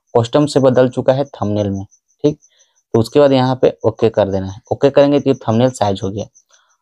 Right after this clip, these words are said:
अब हम लोगों को क्या करना है, जो भी हम लोग को photo लेनी है, ठीक है, मान लीजिए कि जो भी हम लोग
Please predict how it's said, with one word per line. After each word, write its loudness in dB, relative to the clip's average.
अब 2
हम -2
लोगों 4
को -2
क्या 2
करना 0
है, 0
जो 2
भी 2
हम 2
लोग 2
को -2
photo 0
लेनी 2
है, -12
ठीक -2
है, 2
मान 4
लीजिए 2
कि 2
जो 2
भी 0
हम 0
लोग 0